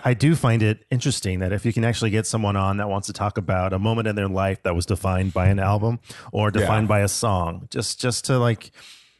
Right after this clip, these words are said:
Speaker 1: 'cause people react to art in different ways, and just having that connection to something that was created, I think, is interesting, and, and people might, you know, uh, feel the same way about the song or have the same experience with their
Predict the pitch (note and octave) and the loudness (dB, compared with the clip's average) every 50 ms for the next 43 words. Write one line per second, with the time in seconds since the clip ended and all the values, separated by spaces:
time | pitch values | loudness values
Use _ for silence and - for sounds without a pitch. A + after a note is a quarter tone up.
0 | _ _ _ _ _ _ _ - - - _ - - - - - - - - C3 | _ _ _ _ _ _ _ -20 -20 -20 _ -10 -10 -10 -10 -16 -14 -4 -4 -2
1 | A2+ - - - - D3+ D3+ - E3+ C#3+ A#2+ A#2 A2+ A#2 A#2+ - - A#2+ A#2 A2+ | -2 -2 -8 -4 -2 -2 0 2 2 2 4 4 4 2 0 0 -2 0 0 0
2 | A2 A2+ G#2+ G2 G#2 F#2+ G#2 F#2+ F2+ F2 G2 G2+ G2+ G2 F#2+ E2 D2+ F2+ F2+ F2 | 0 0 0 -2 0 0 -2 -2 0 0 2 2 2 2 0 0 -2 -6 -6 -4
3 | G2 F2+ - - - - G#2+ A2 A2+ G#2+ A2+ A2 G2+ G#2 A2 - - G#2+ G#2 A2 | -4 -4 -6 -8 -8 -2 0 0 2 2 2 2 2 0 -2 -2 -2 -2 -2 -2
4 | G2+ - - B2+ A#2+ - - A#2+ A2+ - A#2+ A#2+ A2+ A2+ A2+ A#2+ A2 G#2+ - - | -2 -2 -2 0 0 0 0 -2 0 0 0 2 2 2 0 2 0 -2 -2 0
5 | - A#2+ A#2 A#2 A2+ G#2+ G#2+ G2 G2 F#2+ F#2+ A#2 A2 G#2 G#2+ E2+ F#2+ G2 G#2 - | 0 2 2 4 4 2 2 2 2 0 0 -2 0 0 -2 -2 -2 -6 -6 -6
6 | G2 - - G2 F2+ F2 E2+ E2+ E2+ E2+ E2 E2+ - _ _ A2+ G2 - A#2 - | -8 -8 -6 -4 -4 -4 -4 -4 -4 -4 -6 -8 -14 _ _ -2 0 0 0 0
7 | A2 G#2 G2+ G2 G2 F#2+ F#2+ - - _ _ _ _ _ _ _ _ _ _ - | 0 0 2 2 2 2 0 -2 -4 _ _ _ _ _ _ _ _ _ _ -4
8 | F#2+ F2 F2 F2 F2+ G#2 G2+ - _ _ _ _ _ _ _ _ _ _ - A#2 | -2 -2 -2 -2 -2 -4 -6 -12 _ _ _ _ _ _ _ _ _ _ -4 -2
9 | G2 F#2+ F#2+ F#2+ F#2 F#2 F#2+ F#2+ F#2+ - _ - B2+ B2 B2 A#2 A#2+ G#2+ - A2+ | -2 0 0 0 0 -2 -2 -2 -4 -8 _ 0 2 2 4 2 2 0 0 0
10 | A2 G#2+ A2+ C3 C#3+ A2+ F2+ F#2 - - - - F#2+ F2+ F2 G2 - G#2 G2+ G2+ | 0 2 2 2 2 2 0 -2 -4 -4 -6 -4 -2 -2 -2 -2 0 0 2 2
11 | G#2 A2 G#2+ G2 A2 A2 - A2+ G#2+ G#2 G2+ - - A2+ A2 A2 G#2+ F#2+ - G#2+ | 2 2 2 0 -2 -2 0 0 0 -2 -2 -4 0 0 2 2 0 0 -2 -4
12 | G#2+ - A2 G2+ G2+ G2+ G2 | -4 -2 -2 0 0 -2 -4